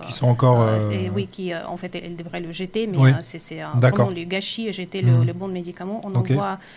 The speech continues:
Speaker 2: euh, plusieurs, euh, convois avec, euh, ce médicament.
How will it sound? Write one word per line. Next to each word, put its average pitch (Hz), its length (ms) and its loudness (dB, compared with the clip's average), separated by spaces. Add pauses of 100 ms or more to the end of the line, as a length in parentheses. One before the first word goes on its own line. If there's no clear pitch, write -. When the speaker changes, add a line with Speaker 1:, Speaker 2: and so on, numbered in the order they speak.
(220)
Speaker 2:
euh, 180 180 -8
plusieurs, 202 380 -8
euh, 180 200 -6
convois 190 360 -8
avec, 175 220 -8 (100)
euh, 170 380 -6
ce 190 160 -10
médicament. 190 580 -8